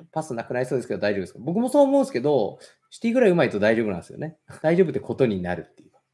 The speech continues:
ペップ好奇心旺盛すぎて思いついたこと全部やってるから。いや、それあるよな。で、で、参謀も好奇心旺盛な人じゃん。二人ともそれだったら止まんなくなるってありそうだよね。僕の好奇心は笠原くんが止めてくれるんでね。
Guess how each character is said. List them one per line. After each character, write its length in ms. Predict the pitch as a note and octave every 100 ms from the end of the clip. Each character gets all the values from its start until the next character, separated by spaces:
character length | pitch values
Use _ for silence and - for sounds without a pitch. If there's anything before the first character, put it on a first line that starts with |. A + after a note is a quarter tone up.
| _
ペ 120 | C#3
ッ 60 | C#3
プ 80 |
好 200 | - C3+
奇 160 | C3+ -
心 140 | B2+
旺 140 | G#2+ G#2
盛 200 | - G#2
す 80 | G#2
ぎ 80 |
て 80 | G2
思 200 | F#2+ G#2+
い 60 | A2+
つ 60 |
い 20 | -
た 60 |
こ 80 | G2+
と 100 | F2
全 160 | F#2+ F2
部 80 |
や 60 | E2
っ 40 |
て 120 | - E2+
る 80 |
か 60 | -
ら。 40 |
い 60 | -
や、 80 | -
そ 140 | - _
れ 60 | -
あ 120 | - -
る 220 | G#2 F#2+
よ 140 | F#2+ F2+
な。 180 | -
で、 160 | F#2+ G#2+
で、 380 | E2+ B2 A2 - - -
参 340 | - A3 C4+
謀 200 | D#4 D#4
も 100 | D4+
好 180 | D4 C#4
奇 80 | -
心 160 | A#3+
旺 120 | D#3 C#3+
盛 140 | C#3+
な 80 | C3
人 180 | C3+ G#2
じ 80 |
ゃ 40 | E2
ん。 100 | F2 _
二 220 | - C4
人 80 | E4
と 100 | G4
も 100 | D#4+
そ 140 | D#4
れ 80 | D#4+
だ 80 | D#4
っ 140 | D#4
た 80 | D#4
ら 80 | A#2+
止 120 | D#3+
ま 140 | F#3+
ん 80 | C4
な 100 | C#4
く 60 | C#4
な 140 | C#4
る 20 |
っ 40 | A#3
て 60 | G#2
あ 60 |
り 80 | D3
そ 180 | - G#3
う 40 |
だ 60 | G2+
よ 80 | F#2
ね。 260 | F2+ F2 - -
僕 180 | E3 B3+
の 120 | C#4
好 180 | C#4+ C4+
奇 80 |
心 160 | - G#3
は 80 | C#3+
笠 220 | D3+ G3
原 120 | F3
く 80 | C3+
ん 40 |
が 80 | G#2+
止 80 | A2+
め 100 | A2
て 80 | G#2+
く 80 | G#2+
れ 80 |
る 80 | G#2
ん 60 | F#2
で 100 | D#2+
ね。 240 | D#2 -